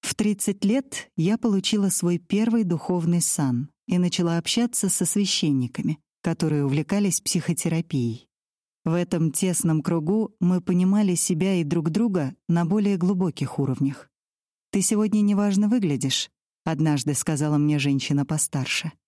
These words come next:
Я уже не раз слышала подобную ремарку в свой адрес, изрядно мне поднадоевшую.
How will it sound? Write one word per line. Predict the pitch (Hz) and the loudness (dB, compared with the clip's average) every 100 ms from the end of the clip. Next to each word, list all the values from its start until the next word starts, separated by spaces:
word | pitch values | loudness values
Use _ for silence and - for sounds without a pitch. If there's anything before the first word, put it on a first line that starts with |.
| _ _ _ - | _ _ _ -2
Я | 165 170 | 0 2
уже | 160 170 | 0 2
не | 170 170 | 2 2
раз | 180 - | 0 0
слышала | 160 147 - 147 | 0 0 0 -2
подобную | 143 156 160 156 156 156 | -2 -2 0 2 2 2
ремарку | 156 156 156 156 | 2 0 -2 -4
в | - | -2
свой | - 156 156 | -2 -2 -2
адрес, | 190 196 175 147 - - | -2 0 0 -2 -4 -2
изрядно | - 151 160 170 180 190 | -2 0 0 0 0 2
мне | 180 160 160 | 2 2 0
поднадоевшую. | 170 151 156 160 139 120 - - - | -2 0 0 0 0 -2 -4 -4 -8